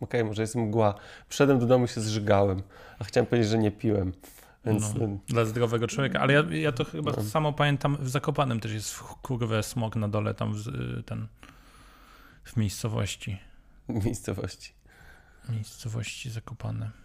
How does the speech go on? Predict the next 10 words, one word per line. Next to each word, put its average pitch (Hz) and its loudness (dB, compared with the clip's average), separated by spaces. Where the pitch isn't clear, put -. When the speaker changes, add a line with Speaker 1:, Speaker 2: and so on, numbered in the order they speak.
Speaker 1:
No 131 2
i 151 2
z-, - -12
coraz, 143 0
znaczy 139 0
tak, 107 2
są, 170 2
są 156 0
te 127 0
okresowe, 117 -2